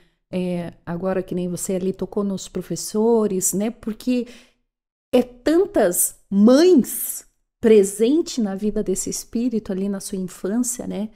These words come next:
e às vezes a gente não para pra pensar, né, você às vezes como uma tia ali,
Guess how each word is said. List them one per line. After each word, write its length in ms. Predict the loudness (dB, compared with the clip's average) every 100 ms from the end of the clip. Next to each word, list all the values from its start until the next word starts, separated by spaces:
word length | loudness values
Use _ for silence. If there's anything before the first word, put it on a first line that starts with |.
| _ _ _
e 180 | 0 2
às 120 | 2
vezes 160 | 2 2
a 60 | 2
gente 280 | 0 0
não 120 | -2 -2
para 260 | -2 -4
pra 160 | -6 -6
pensar, 500 | -4 -6 -6 -6 -4
né, 160 | -4 -4
você 280 | -4 -4
às 100 | 0
vezes 160 | 0 0
como 200 | 0 0
uma 200 | 0 -4
tia 500 | -8 -6 -4 -2 -2
ali, 360 | -4 -4 -6